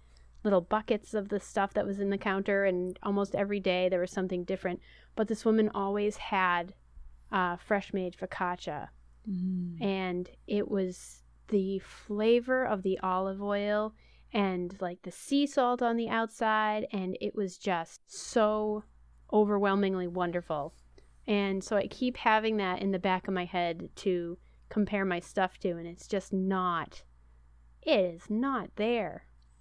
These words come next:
Speaker 2: Yeah.
Speaker 1: And this <laughs> recipe uses a ton of olive oil.
Speaker 2: Yeah, I'm looking at your recipe here and trying to compare.
Speaker 1: It's kinda hard 'cause he spreads out the recipe in
Speaker 2: Yeah.
Speaker 1: the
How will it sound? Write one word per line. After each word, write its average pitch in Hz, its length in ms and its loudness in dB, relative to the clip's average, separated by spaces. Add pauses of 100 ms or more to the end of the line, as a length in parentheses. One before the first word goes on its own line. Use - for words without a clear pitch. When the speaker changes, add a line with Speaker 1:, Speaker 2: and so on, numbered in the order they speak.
(120)
Speaker 2:
Yeah. 202 380 4
Speaker 1:
And 233 140 6
this 330 220 4
<laughs> - 0 -
recipe 269 420 2
uses 185 380 0
a 180 260 -2
ton 202 380 -2
of 175 120 -8
olive 165 320 -2
oil. 147 340 -10 (500)
Speaker 2:
Yeah, 202 440 4
I'm 190 180 4
looking 240 260 6
at 233 100 4
your 240 140 2
recipe 233 480 2
here 214 420 -2 (200)
and 190 120 -2
trying 196 360 0
to 175 420 0
compare. 180 920 -4 (160)
Speaker 1:
It's - 100 -20
kinda 254 200 0
hard 208 300 2
'cause 196 140 -4
he 202 100 0
spreads 196 440 -4
out 185 160 2
the 170 80 -6
recipe 165 800 -8
in 190 120 -4
Speaker 2:
Yeah. - 200 -4
Speaker 1:
the 190 80 -8